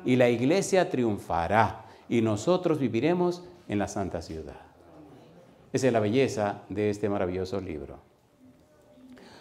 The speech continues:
Por tal razón, necesitamos entender qué es lo que nos quiere decir Apocalipsis capítulo seis, versículo diecisiete. El gran día de su ira, la segunda venida. ¿Qué es la ira? Dios quiere establecer el orden en todas las cosas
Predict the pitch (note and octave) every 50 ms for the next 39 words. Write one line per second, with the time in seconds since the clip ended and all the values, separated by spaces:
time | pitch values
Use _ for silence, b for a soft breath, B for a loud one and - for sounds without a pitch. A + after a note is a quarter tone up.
0 | B B - C3 D3 D3 D3 G#3 G3+ G3 F#3+ F3+ D#3 - - A2+ G#2 G#2+ A2 G#2+
1 | A2 A2+ - A#2+ - C3 B2 C#3 F#3+ G3 G3 G3 F3+ - D#3+ C#3 B2+ A#2 A#2 A#2
2 | A2 - B B B B - - A3 G#3+ G#3+ G#3+ G#3+ - D3+ C#3 B2+ B2+ B2+ -
3 | D#3+ E3 D#3 D#3 C#3 C3+ B2+ B2+ - C#3 C#3 C#3 C3 A2+ A#2+ A2 A2+ A#2+ C3 C#3
4 | C3 C#3+ C3+ C3 - A#2+ A#2+ C3 B2+ C#3 B2+ B2 A2+ - B2 A2+ A2 A2 G#2+ -
5 | A2+ A#2 A#2+ A2 G#2 F#2+ G2 F#2 - G2+ - - G2 E2+ D#2 - - C#2 C2 -
6 | B B B B B B A#2 A#2+ B2+ B2 D3+ F3+ G3 F#3+ F#3+ F#3 F3 F#3+ F#3 F#3
7 | E3+ E3 D3+ - - A#2+ A#2 B2+ B2 A2+ F#2 F2 D#2 - - F#2+ F#2+ F#2 - G#2+
8 | F#2+ G2+ A#2 A#2 G#2+ G#2+ G#2 G2 G#2 G2+ G2 G2+ G2+ G2+ F#2 D#2+ D2 D2 C#2+ D2
9 | - - B B B B B B - G3+ G3+ G3+ G3+ G3 G3+ F3 D#3+ D3 C#3 D#3
10 | D#3+ D3+ C3 A2 F#2 - - F2+ G#2+ A2+ B2 B2 B2 B2 - B2 B2 B2+ C3+ B2+
11 | B2+ - A#2+ A2 G#2 G2 F#2+ - C3 A#2+ A#2+ A2+ A#2 C3 C3 C3 C3+ A#2+ G#2+ G#2+
12 | G#2+ C3 B2 A#2 B2 A2 G#2 G2+ - - E3+ E3+ D#3 E3+ E3+ D#3+